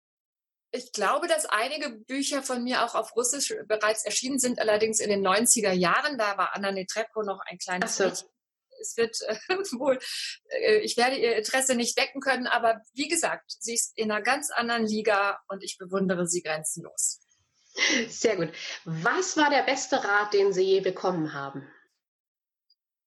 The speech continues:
Speaker 1: Der beste Rat, äh,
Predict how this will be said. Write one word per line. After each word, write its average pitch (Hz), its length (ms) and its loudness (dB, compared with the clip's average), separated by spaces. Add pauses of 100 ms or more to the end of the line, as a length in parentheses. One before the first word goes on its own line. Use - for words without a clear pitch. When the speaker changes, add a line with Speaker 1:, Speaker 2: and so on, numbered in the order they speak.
(540)
Speaker 1:
Der 180 100 0
beste 254 600 -2
Rat, 220 520 2 (1120)
äh, 214 220 2